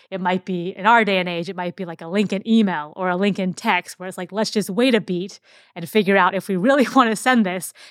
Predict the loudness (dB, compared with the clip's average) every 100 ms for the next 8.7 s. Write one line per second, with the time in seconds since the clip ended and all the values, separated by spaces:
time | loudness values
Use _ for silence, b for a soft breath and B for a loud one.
0 | B 2 2 0 0 0 0 -2 -2 -4
1 | -4 -4 -4 -6 -10 -8 -8 -12 -12 -12
2 | -12 -20 -20 _ _ _ _ _ _ _
3 | _ -6 -2 0 -2 -6 b b b b
4 | -4 0 2 2 2 4 4 4 2 0
5 | 0 -2 0 0 2 2 2 0 0 -2
6 | -6 -6 -10 -12 _ b b b 0 2
7 | 2 2 2 2 2 2 2 2 0 -4
8 | -2 -2 -2 -10 -14 -18 -20